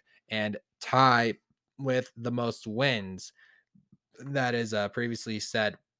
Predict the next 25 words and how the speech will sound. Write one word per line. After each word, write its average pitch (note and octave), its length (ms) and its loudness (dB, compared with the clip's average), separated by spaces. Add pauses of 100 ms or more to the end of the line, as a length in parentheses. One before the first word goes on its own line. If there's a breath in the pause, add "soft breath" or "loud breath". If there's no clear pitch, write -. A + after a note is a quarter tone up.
by, G2 400 0
uh, F#2 260 -4
Lord G#2+ 180 -2
of G#2+ 60 -2
the G2+ 80 -4
Rings, G#2 500 -4
Return G2 300 -6
of F#2 80 -8
the G2 60 -10
King, C3+ 520 0
Titanic, A2 600 0 (100)
and F#2+ 340 -10
Ben-Hur. G#2+ 680 2 (340 soft breath)
I A2+ 100 4
don't A2+ 140 2
think G#2+ 160 -4
that's G2+ 160 0
gonna F#2+ 160 -10
happen F#2+ 340 -8
at F#2 120 -8
all. G#2+ 420 0 (340 loud breath)
Coming F3 200 4
in F3 120 2
second D#3+ 300 2
place, C#3+ 400 2